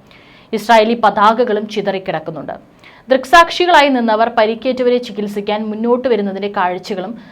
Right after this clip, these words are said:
സമൂഹ മാധ്യമങ്ങളിൽ പ്രചരിക്കുന്നുണ്ട്. അക്രമി എന്ന് സംശയിക്കുന്ന മധ്യവയസ്കൻ കയ്യിൽ ആൽക്കഹോൾ എന്ന് തോന്നിപ്പിക്കുന്ന ദ്രാവകം നിറച്ച കുപ്പിയുമായി നിൽക്കുന്നതിന്റെ ചിത്രങ്ങളും ആക്രമണം നടന്ന് കുറച്ചു കഴിഞ്ഞപ്പോൾ പുറത്തു വന്നിട്ടുണ്ടായിരുന്നു.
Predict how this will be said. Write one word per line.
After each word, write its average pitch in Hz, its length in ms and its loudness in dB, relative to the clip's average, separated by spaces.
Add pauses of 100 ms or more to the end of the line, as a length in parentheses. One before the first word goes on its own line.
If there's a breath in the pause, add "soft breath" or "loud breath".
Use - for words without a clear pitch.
(220 loud breath)
സമൂഹ 208 300 2
മാധ്യമങ്ങളിൽ 202 720 -4
പ്രചരിക്കുന്നുണ്ട്. 160 640 -10 (680 soft breath)
അക്രമി 359 380 4
എന്ന് 330 140 4
സംശയിക്കുന്ന 254 680 -2
മധ്യവയസ്കൻ 214 840 -2
കയ്യിൽ 208 260 0
ആൽക്കഹോൾ 247 560 2
എന്ന് 220 220 -4
തോന്നിപ്പിക്കുന്ന 196 680 -6
ദ്രാവകം 202 540 0
നിറച്ച 214 280 -4
കുപ്പിയുമായി 208 520 -6
നിൽക്കുന്നതിന്റെ 202 680 -6 (360 loud breath)
ചിത്രങ്ങളും 285 680 -2
ആക്രമണം 233 520 0
നടന്ന് 220 280 2
കുറച്ചു 262 420 -4
കഴിഞ്ഞപ്പോൾ 196 500 -2
പുറത്തു 202 420 -4
വന്നിട്ടുണ്ടായിരുന്നു. 165 760 -8